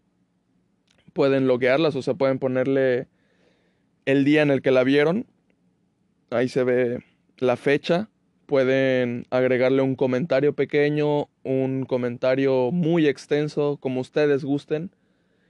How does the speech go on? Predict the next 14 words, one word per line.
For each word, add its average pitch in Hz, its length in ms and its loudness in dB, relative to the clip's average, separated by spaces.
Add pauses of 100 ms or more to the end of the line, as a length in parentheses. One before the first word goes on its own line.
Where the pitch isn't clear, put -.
Y 185 120 -2
pues 175 200 0
está 165 240 0
padre, 180 300 2
porque 131 280 -2
a 127 40 4
las 127 300 2
personas 160 360 -2
que 160 120 -2
sigues, 165 440 0 (300)
de 131 100 -4
repente, 135 540 0
por 127 220 -2
decir, 143 360 -2